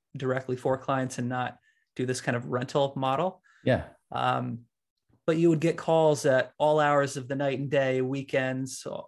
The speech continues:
Speaker 2: Mm-hmm.
Speaker 1: these just crazy times. "Can you update this picture? You know, can you
Speaker 2: Right.
Speaker 1: add this comment on my website? I, I need a report from last month to show me that you're still worth it," all this stuff.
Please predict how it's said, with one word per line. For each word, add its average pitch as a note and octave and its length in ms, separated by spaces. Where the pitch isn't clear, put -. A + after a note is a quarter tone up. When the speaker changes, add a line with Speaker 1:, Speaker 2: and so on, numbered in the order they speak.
Speaker 2:
Mm-hmm. G#2+ 220
Speaker 1:
these C3+ 400
just C3+ 180
crazy C3+ 300
times. B2+ 320
"Can C#3+ 140
you D3 80
update C#3+ 320
this A#2+ 120
picture? D#3+ 720
You B2+ 60
know, A#2+ 60
can C3+ 180
you B2 420
Speaker 2:
Right. E2 220
Speaker 1:
add C3+ 180
this - 540
comment D3 420
on B2 80
my B2 100
website? C3+ 680
I, B2 240
I C3 40
need C3+ 260
a B2 220
report C#3 440
from D3+ 120
last C#3+ 280
month C3+ 260
to B2 120
show C3 260
me C3 140
that B2+ 160
you're C3 80
still A#2+ 120
worth D#3+ 280
it," C#3 180
all E3 160
this D#3 160
stuff. B2+ 400